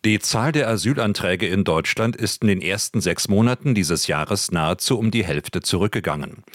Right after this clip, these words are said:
Das berichtet die Welt am Sonntag und beruft sich auf bisher nicht veröffentlichte Zahlen der Asylagentur der Europäischen Union. Demnach wurden gut fünfundsechzigtausend Asylanträge gestellt.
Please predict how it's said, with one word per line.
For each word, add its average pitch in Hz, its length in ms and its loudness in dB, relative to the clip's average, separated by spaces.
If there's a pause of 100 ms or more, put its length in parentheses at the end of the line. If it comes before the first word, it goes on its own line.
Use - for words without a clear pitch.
(320)
Das - 160 -2
berichtet 123 560 -2
die 135 140 2
Welt 110 180 0
am 98 220 2
Sonntag 95 440 0
und 127 140 -2
beruft 113 400 0
sich 135 220 0
auf 104 180 -2
bisher 92 380 2
nicht 95 280 -2
veröffentlichte 98 680 -2
Zahlen 90 460 0
der 92 180 0
Asylagentur 90 920 2
der 135 140 2
Europäischen 80 640 -2
Union. 87 560 2 (640)
Demnach 104 380 2
wurden 135 240 2
gut 117 180 2
fünfundsechzigtausend 101 1200 0
Asylanträge 90 840 0
gestellt. - 580 -4